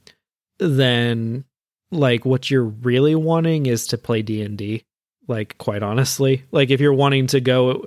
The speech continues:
anywhere and do anything, you wanna play D and D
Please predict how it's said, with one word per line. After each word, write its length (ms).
anywhere 380
and 140
do 220
anything, 460
you 160
wanna 200
play 200
D 160
and 120
D 260